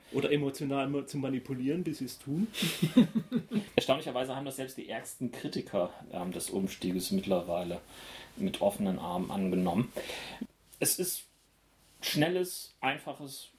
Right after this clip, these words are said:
Speaker 2: gutes System mit den wunderbaren Interaktionsmöglichkeiten. Wir haben genug über Fate in diesem Podcast bereits berichtet. Äh, Fate Core ist die neueste und meiner Meinung nach auch die spaßigste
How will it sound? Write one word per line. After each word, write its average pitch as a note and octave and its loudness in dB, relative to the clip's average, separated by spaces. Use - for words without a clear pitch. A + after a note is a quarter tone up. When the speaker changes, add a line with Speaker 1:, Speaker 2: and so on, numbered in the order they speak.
Speaker 2:
gutes D#3 -6
System C3 0
mit - -4
den A#2+ 6
wunderbaren A#2 2
Interaktionsmöglichkeiten. A#2+ -2
Wir A#2+ 2
haben A#2+ 0
genug C3 4
über C#3+ -2
Fate C3 0
in B2 -8
diesem A#2+ -6
Podcast A#2+ -4
bereits A2 -2
berichtet. D3 0
Äh, B2 0
Fate C3+ -4
Core C3 0
ist - -10
die A#2 -2
neueste D#3+ 2
und B2+ -4
meiner C3+ 0
Meinung C3+ 0
nach A#2+ 0
auch G2 0
die G#2+ -2
spaßigste B2 0